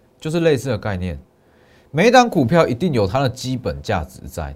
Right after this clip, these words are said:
跌破它的基本价值，它就是送分题。那这种行情就会出现很多类似的送分题，十二点过后的非理性杀盘。好，那我再告诉各位，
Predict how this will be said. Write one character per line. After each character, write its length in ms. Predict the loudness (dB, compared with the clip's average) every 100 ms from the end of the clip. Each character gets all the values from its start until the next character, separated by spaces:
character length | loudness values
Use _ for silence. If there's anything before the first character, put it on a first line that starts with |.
| -4
跌 160 | 2 2
破 180 | 6 4
它 100 | 4
的 60 |
基 180 | 0 -2
本 180 | 0 0
价 240 | 2 0
值， 260 | 0 -8 -14 -16 _ _ _ _ _ _
它 160 | -2 0
就 120 | 0
是 80 | 0
送 180 | -2 -4
分 180 | -8
题。 200 | -10 -12 -18 _ _ _ _ _ _ _ _ _ _ _
那 120 | 0
这 100 | 4
种 160 | 4 4
行 160 | 2 0
情 240 | -4 -8 -12 -20 _ _ -20 -20 -20 -20 -20 -20 -20 -20 _ _
就 140 | 4 4
会 60 |
出 180 | 6 4
现 140 | 4
很 200 | 4 2
多 160 | 2 4
类 160 | 6 4
似 140 | 2
的 100 | 0
送 220 | 0 0
分 180 | -2 -4
题， 220 | -6 -10 -14
十 180 | 0 6
二 80 | 8
点 160 | 6
过 160 | 2 0
后 100 | 2
的 40 | 0
非 140 | -2
理 100 | -4
性 160 | -4 -6
杀 200 | -6 -6
盘。 180 | -6 -10 -12 -14 _ _ _ -4
好， 200 | 2 4
那 100 | 6
我 80 | 6
再 100 | 6
告 140 | 6
诉 100 | 2
各 140 | 2 2
位， 220 | 2